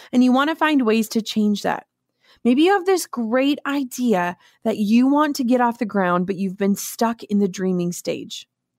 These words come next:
Or maybe you've got so many ideas floating around in your head, but you're just not sure which one your audience wants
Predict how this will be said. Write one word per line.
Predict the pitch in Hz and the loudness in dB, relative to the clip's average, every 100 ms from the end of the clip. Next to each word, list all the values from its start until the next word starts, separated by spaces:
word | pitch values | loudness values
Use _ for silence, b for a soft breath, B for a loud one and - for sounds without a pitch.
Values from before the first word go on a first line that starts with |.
| B B - | B B 0
Or | |
maybe | 247 311 349 | 2 4 0
you've | 294 | 0
got | 330 277 240 | -2 -2 -4
so | - - 311 339 | -6 -2 0 2
many | 370 311 | 2 2
ideas | 247 226 214 208 214 | 0 -2 0 0 0
floating | - 214 220 | 0 2 2
around | 208 202 208 | 2 2 2
in | 214 | 2
your | 196 | 0
head, | 190 196 185 202 B B | -2 0 -2 -2 B B
but | 240 | -2
you're | 202 247 | 2 2
just | 208 - 294 311 302 | 0 -2 -2 -2 -2
not | 285 277 - | 0 -2 -6
sure | - 220 | -4 -2
which | 208 208 208 | 0 0 0
one | 220 214 | 0 0
your | 214 - | 0 -4
audience | 190 185 180 - | -4 -2 -4 -6
wants | 180 185 196 285 - | -4 0 2 0 -4